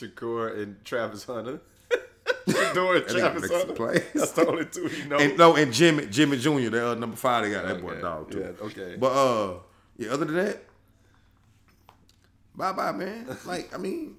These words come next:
Speaker 2: you, so you want him to come over there and keep a, a, a team? This ain't high school. Like, you know what I'm saying? You get fired for losing. <laughs>
Speaker 1: You ain't got rid of all the boys at Jackson State.
Speaker 2: Shit, the hell he didn't. Yeah, he did.
Speaker 1: He probably didn't.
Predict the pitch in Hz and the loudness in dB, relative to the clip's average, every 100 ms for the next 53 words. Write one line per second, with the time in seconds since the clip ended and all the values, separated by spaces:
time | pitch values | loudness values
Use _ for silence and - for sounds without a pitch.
0 | _ _ _ _ _ _ _ _ _ _ | _ _ _ _ _ _ _ _ _ _
1 | 170 180 180 190 190 185 175 143 127 160 | -12 -8 -2 2 6 6 6 2 0 2
2 | 151 143 131 123 117 143 123 117 110 107 | 2 2 0 -2 -4 -6 -4 -4 -4 -4
3 | 104 101 131 117 117 127 170 139 139 - | -4 -4 -6 -4 -6 -6 -4 -2 -2 -2
4 | - 92 85 101 _ _ _ _ _ - | -8 -10 -12 -16 _ _ _ _ _ -20
5 | - _ _ _ _ 85 98 101 92 - | -20 _ _ _ _ -18 -14 -12 -12 -14
6 | - 123 117 113 135 127 101 123 139 117 | -14 -8 -8 -6 -6 -6 -4 -2 0 -2
7 | 110 98 98 90 78 - - 175 208 220 | -4 -6 -10 -12 -14 -18 -8 2 4 6
8 | 202 208 208 202 196 196 180 202 196 185 | 8 8 8 10 10 10 8 10 10 8
9 | 160 190 185 190 170 - 208 262 247 - | 6 8 8 4 -6 6 8 8 4 -6
10 | _ _ _ - - _ _ _ _ - | _ _ _ -20 -20 _ _ _ _ -6
11 | - 160 139 123 156 147 131 349 - - | -2 0 0 2 2 4 6 6 6 4
12 | 320 339 381 403 392 403 - - - - | 4 8 8 8 0 -4 -14 -20 -14 -6
13 | 170 170 131 104 117 101 | 0 2 2 2 -2 -2